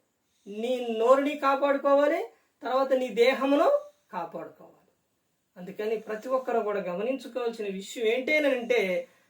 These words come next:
ఇదిగో ఈ లోకములో నీ దేహములో ఆత్మ ఉన్నన్-, ఉన్నంతసేపు నువ్వు తెలుసుకోవాల్సిన విషయం ఏంటంటే, ఆ, తెలుసుకోవాల్సిన విషయాలు ఏడు విషయాలు. ఒకటి, దేవునికి నువ్వు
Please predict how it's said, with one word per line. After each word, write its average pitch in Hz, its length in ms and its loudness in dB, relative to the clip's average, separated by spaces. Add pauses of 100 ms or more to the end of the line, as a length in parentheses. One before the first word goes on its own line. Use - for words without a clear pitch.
(220)
ఇదిగో 196 380 0
ఈ 196 240 -2
లోకములో 254 800 4
నీ 220 140 -2
దేహములో 233 580 4
ఆత్మ 220 460 -2
ఉన్నన్-, 233 640 -4 (380)
ఉన్నంతసేపు 285 720 -2
నువ్వు 240 220 -2
తెలుసుకోవాల్సిన 226 760 0
విషయం 202 400 -2
ఏంటంటే, 196 680 2 (400)
ఆ, 185 180 -6
తెలుసుకోవాల్సిన 233 720 0
విషయాలు 214 480 2
ఏడు 240 280 8
విషయాలు. 247 420 -2
ఒకటి, 208 600 0 (320)
దేవునికి 220 600 2
నువ్వు 196 200 0